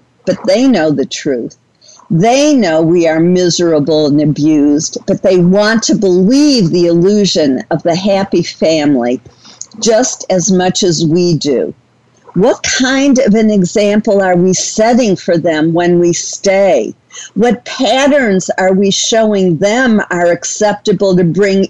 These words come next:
into their own lives and marriages? Since one out of two people will experience abuse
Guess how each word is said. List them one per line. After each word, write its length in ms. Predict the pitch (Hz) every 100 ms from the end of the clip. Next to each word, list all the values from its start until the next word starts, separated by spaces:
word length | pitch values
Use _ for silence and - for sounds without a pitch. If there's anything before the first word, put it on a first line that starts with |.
| -
into 380 | 208 208 - 185
their 680 | 156 196 233 311 302 202 - _ -
own 280 | 185 180 165
lives 760 | 151 147 104 82 80 - - _ _ _ _ _
and 240 | 196 185 185
marriages? 920 | 185 170 156 147 - 117 92 - - _ _ - - -
Since 400 | - 240 208 -
one 460 | 196 196 269 302 320
out 240 | 208 214
of 180 | 196 -
two 260 | - 294 269
people 440 | - 240 233 202
will 240 | 180 175
experience 920 | 160 - - - 226 214 214 214 214
abuse 480 | 208 170 196 185 185